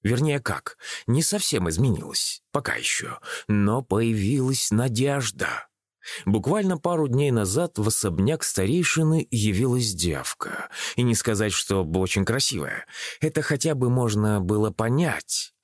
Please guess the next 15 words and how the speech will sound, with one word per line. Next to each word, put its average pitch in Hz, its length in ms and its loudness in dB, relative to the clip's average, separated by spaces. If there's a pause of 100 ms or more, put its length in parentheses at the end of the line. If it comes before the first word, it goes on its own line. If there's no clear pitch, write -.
(140)
От 107 140 -2
красивых 82 480 0
девок 98 420 0
у 85 40 2
многих 87 380 0
крышу - 340 -2
сносит. - 580 -6 (100)
Нет, 143 380 0 (320)
про 147 160 0
данную 185 340 2
особу 156 640 2
ничего 135 420 2
такого 101 340 0
не 80 100 0
скажешь. - 680 -4